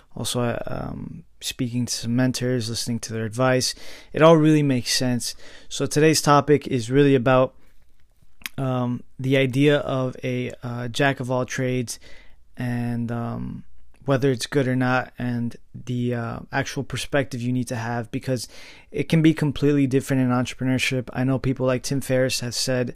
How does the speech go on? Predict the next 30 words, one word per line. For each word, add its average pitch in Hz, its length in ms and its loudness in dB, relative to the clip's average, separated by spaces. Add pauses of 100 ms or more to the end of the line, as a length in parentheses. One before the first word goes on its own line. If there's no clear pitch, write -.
(340)
that 123 180 -2
being 127 260 2
a 117 200 -4
jack 123 300 -2
of 117 120 -6
all 123 100 2
trades 123 400 -4
have 113 380 -8
really 117 180 -6
helped 139 300 0
them, 156 260 0 (480)
but, 127 400 -2
um, 117 460 -2 (100)
I 135 60 -2
wanna 139 180 2
give 131 160 0
you 131 80 0
guys 131 160 4
both 131 260 -2
sides, 127 360 -2 (200)
my 131 220 2
approach, 131 540 0 (320)
uh, 113 380 -6 (200)
my 131 220 0
perspective, 131 640 -2
and 120 320 -2 (120)
that 123 300 -2
one 123 180 -2
of, 117 240 -4
uh, 120 220 -4